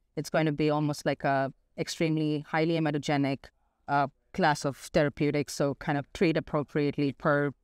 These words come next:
recommended guidelines. Um, but once the first two treatments are done, um, you,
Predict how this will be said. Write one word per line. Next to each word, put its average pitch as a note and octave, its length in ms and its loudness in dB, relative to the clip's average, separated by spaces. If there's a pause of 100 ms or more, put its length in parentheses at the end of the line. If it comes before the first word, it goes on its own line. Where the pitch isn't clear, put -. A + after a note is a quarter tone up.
recommended C#3+ 540 0
guidelines. D3+ 720 -2 (520)
Um, D#3 460 0 (480)
but E3+ 320 2 (100)
once F#3+ 480 0
the F#3+ 120 -4
first G3 340 0
two G#3 140 0
treatments G3 520 -2
are G3+ 120 2
done, C4 560 0
um, D#3+ 480 0
you, E3+ 360 -2